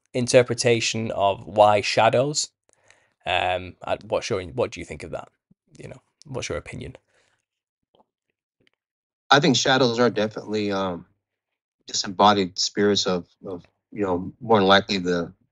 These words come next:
Speaker 2: the Nephilim. The Nephilim for me are all shapes and forms, and maybe there's, obviously there are giants and probably some other chimera type of creatures that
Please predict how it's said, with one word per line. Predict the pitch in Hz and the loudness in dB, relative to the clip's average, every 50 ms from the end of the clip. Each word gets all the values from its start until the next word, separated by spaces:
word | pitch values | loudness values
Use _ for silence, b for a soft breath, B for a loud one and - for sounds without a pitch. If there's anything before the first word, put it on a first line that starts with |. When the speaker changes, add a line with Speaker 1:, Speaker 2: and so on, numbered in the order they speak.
| _ _ _ _ _ | _ _ _ _ _
Speaker 2:
the | - 95 | 0 2
Nephilim. | 101 104 98 - 101 98 101 104 101 95 92 95 - _ _ _ _ _ _ _ _ | 2 2 2 0 0 0 2 2 2 0 -2 -4 -10 _ _ _ _ _ _ _ _
The | - 123 | 2 4
Nephilim | 123 143 170 160 - 160 156 151 131 | 4 4 2 2 2 2 2 2 2
for | - 113 | 0 0
me | 107 117 123 117 113 117 | 0 2 2 2 2 2
are | 117 110 107 | 2 2 2
all | 104 107 113 113 104 104 | 4 6 6 6 4 2
shapes | - - - 113 104 - | 0 -2 -2 -2 -2 -4
and | - 98 - | -6 -8 -4
forms, | - 107 101 101 98 92 90 | -2 0 2 2 0 -2 -2
and | 92 92 | -2 0
maybe | 101 107 104 107 98 | 0 2 2 0 0
there's, | 92 104 98 98 95 - 110 107 - | 0 0 0 0 0 -2 -4 -8 -8
obviously | - 110 104 113 110 113 113 - - | -2 2 4 4 4 4 0 -2 0
there | 113 104 | 0 0
are | 90 | 0
giants | - 98 98 98 98 98 98 95 - | 2 2 2 2 2 2 0 -2 -4
and | 95 95 92 92 90 - - _ | -6 -6 -4 -6 -6 -10 -12 _
probably | - 104 101 107 98 | -4 -2 -2 0 0
some | - - 104 | 0 2 2
other | 101 101 101 98 98 92 87 - _ _ _ _ _ _ _ _ _ _ _ _ - | 4 4 4 4 4 2 0 -2 _ _ _ _ _ _ _ _ _ _ _ _ -2
chimera | 107 104 101 98 98 101 - 95 | 0 2 2 4 4 4 2 2
type | - - 101 98 - | 2 2 2 2 0
of | 92 87 | -2 -6
creatures | - - 104 98 92 - 101 95 95 92 90 - - | -6 -4 -4 -4 -2 -2 0 0 0 0 -2 -2 0
that | 98 90 90 90 85 | 0 0 0 0 -4